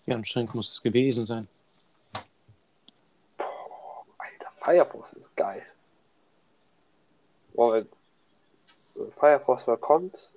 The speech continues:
Speaker 2: also muss weitergehen, ich bin ja durch.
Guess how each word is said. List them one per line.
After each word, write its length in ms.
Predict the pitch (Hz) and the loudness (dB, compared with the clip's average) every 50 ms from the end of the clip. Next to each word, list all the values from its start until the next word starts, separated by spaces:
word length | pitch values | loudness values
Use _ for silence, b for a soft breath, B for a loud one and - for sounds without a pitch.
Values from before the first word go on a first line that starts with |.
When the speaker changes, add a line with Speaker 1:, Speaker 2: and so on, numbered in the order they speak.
| - - | -2 -2
Speaker 2:
also 260 | 107 98 101 90 - _ _ _ _ _ _ _ _ - | -2 0 -2 -6 -6 _ _ _ _ _ _ _ _ -8
muss 280 | - 117 - - - - | -4 -4 -4 -4 -4 -2
weitergehen, 520 | 113 110 110 - 117 110 120 123 120 110 | -2 0 2 2 2 2 2 0 0 -2
ich 120 | 110 - | -4 -6
bin 100 | - 117 | -4 -2
ja 80 | 110 107 | 0 2
durch. 340 | 104 110 127 127 - - | 2 2 2 0 -2 -8